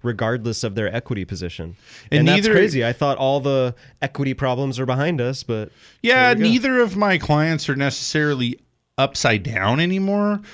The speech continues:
Speaker 2: The first one is one where they have a line of credit, and it's one that they got when they bought the house. They got the old, like,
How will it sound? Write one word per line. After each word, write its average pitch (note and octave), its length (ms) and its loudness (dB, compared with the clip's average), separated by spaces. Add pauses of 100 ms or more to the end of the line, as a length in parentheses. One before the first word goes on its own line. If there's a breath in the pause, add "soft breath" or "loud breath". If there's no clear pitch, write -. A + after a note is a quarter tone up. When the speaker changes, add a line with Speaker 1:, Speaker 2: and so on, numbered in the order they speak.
(100)
Speaker 2:
The - 80 0
first - 540 -2
one D3+ 320 2
is B2 200 -2
one C3+ 340 -2
where C3+ 160 0
they C3+ 140 0
have C3 260 2
a C3 40 2
line A#2 320 -2
of G#2+ 80 -4
credit, A2+ 480 0
and A#2+ 160 2
it's D#3+ 200 -2
one A#2 200 0
that A2+ 140 0
they G#2+ 120 2
got G#2+ 300 0
when G#2 120 -2
they F#2+ 100 2
bought F#2+ 280 0
the F2+ 100 0
house. D#2+ 300 -2
They G#2 120 -4
got G2+ 220 0
the G#2 160 0
old, F#2+ 240 0
like, F2 480 0